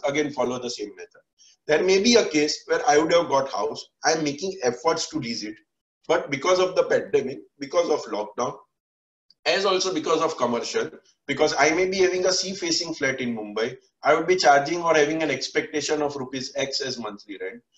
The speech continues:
My lessee comes to me and says is that your expectation are not in line with the economic reality. I will pay you X divided by two. To him, I say that I don't want to give this property on rent.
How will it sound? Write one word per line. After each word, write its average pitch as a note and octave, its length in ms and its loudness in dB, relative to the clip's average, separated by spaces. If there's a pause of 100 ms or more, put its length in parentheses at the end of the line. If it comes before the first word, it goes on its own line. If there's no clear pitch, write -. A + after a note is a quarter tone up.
(260)
My D3+ 140 2
lessee D3 380 4
comes E3+ 480 -4
to D3+ 80 0
me C#3 320 -2
and C#3+ 180 -2
says C#3+ 300 -2
is C3+ 200 -4
that C#3+ 200 -2
your C#3+ 300 2
expectation D#3 720 -4
are D3 100 2
not C#3 280 0
in C#3 160 -2
line A#2+ 240 -2
with B2 160 -8
the C3+ 80 -6
economic A2 520 -8
reality. G2 540 -14 (340)
I C#3 120 4
will E3 160 -2
pay D#3 160 0
you D#3+ 180 -2
X C#3 220 0
divided B2+ 420 -2
by G2 140 -6 (100)
two. A#2+ 160 -8 (300)
To D#3+ 100 0
him, E3 220 2
I D#3+ 100 4
say D3 240 -2
that C#3 300 0 (120)
I C3+ 140 6
don't C#3 240 2
want B2+ 240 -2
to B2 80 -6
give A#2 160 -8
this A2+ 180 -10
property G#2+ 440 -10
on F#2+ 80 -10 (100)
rent. B2 180 -6